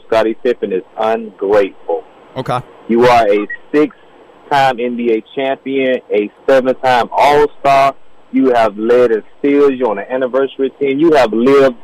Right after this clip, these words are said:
Speaker 1: one of the lives that a lot of black men would love to live. You played the next to one of the greatest players ever. Scottie Pippen is being ungrateful, and he is being a crybaby.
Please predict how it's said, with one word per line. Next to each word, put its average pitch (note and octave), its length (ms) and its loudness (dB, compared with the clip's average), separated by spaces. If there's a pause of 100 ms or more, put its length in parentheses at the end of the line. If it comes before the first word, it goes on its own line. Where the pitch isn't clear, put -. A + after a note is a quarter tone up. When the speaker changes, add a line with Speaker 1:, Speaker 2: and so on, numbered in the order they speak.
(320)
Speaker 1:
one B2 220 2
of A#2 120 0
the A2 100 0
lives A2+ 480 2
that G#2 300 -2
a G2 100 -2
lot G#2+ 260 0
of G2+ 140 -8
black G#2 320 -6
men G#2 300 -12
would F#2 160 -6
love A2 540 -2 (100)
to G#2+ 40 -2
live. G2 460 -2
You A2+ 300 -6
played A2 220 4
the G#2 40 0
next A2 380 -2
to - 120 2 (220)
one C3 160 2
of A#2 80 0
the - 80 4
greatest C3 380 0 (100)
players B2 300 2 (120)
ever. - 920 -4
Scottie D3+ 300 2
Pippen E3+ 380 0
is A#2 220 -4
being - 260 -4
ungrateful, F3+ 840 -4
and B2 180 -6
he B2+ 100 -8
is - 200 -8
being B2+ 260 -4
a F4+ 300 -4
crybaby. F4+ 640 -2